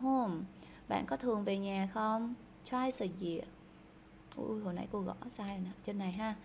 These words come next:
Còn này đây nè. Câu này là gì? Twice a year. Hỏi mức độ thường xuyên, how often? Hai lần một năm. Do you love your hometown? Yêu, yêu nhà, yêu quê mình không?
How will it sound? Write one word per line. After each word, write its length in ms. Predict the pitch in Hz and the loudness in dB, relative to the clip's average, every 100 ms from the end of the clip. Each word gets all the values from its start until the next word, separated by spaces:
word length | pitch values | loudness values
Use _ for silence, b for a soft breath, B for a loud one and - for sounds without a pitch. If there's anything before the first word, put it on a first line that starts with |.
| B B B | B B B
Còn 200 | - 180 | -2 0
này 120 | 202 185 | 2 0
đây 120 | 185 | 0
nè. 140 | 180 180 - - - - - - | -2 -4 -14 -20 -20 -20 -20 -8
Câu 160 | 202 196 | -2 2
này 200 | 185 175 | 2 2
là 200 | 175 170 | -2 -2
gì? 300 | 170 165 185 190 | 0 0 0 -6
Twice 420 | 214 208 202 - | -4 -2 -2 -2
a 20 | 185 | 0
year. 240 | 185 180 180 185 - - - B B | 2 2 0 -4 -14 -20 -20 B B
Hỏi 220 | - 190 208 | 2 6 6
mức 200 | 277 196 | 4 6
độ 160 | 170 | 4
thường 240 | 185 196 185 | 4 2 4
xuyên, 300 | 240 226 220 | 4 2 2
how 440 | 226 220 208 208 | 0 0 2 0
often? 240 | 196 185 165 - B B | 0 -2 -2 -6 B B
Hai 240 | - 254 | 2 6
lần 220 | 247 196 190 | 8 8 6
một 160 | 185 | 4
năm. 360 | 214 226 240 190 190 B B - | 2 0 0 -2 -6 B B 2
Do 120 | 226 | 4
you 240 | 233 226 | 6 8
love 220 | 220 226 262 | 8 6 6
your 180 | 214 202 | 2 4
hometown? 680 | 196 196 190 214 196 220 262 | 2 2 2 0 2 2 0
Yêu, 300 | - 233 226 226 - - | -2 0 -2 -4 -8 -2
yêu 140 | 233 | 0
nhà, 280 | 233 220 190 | 2 2 2
yêu 200 | - 233 | 2 4
quê 160 | 240 | 4
mình 200 | 233 220 | 4 2
không? 260 | 214 220 247 | 2 2 0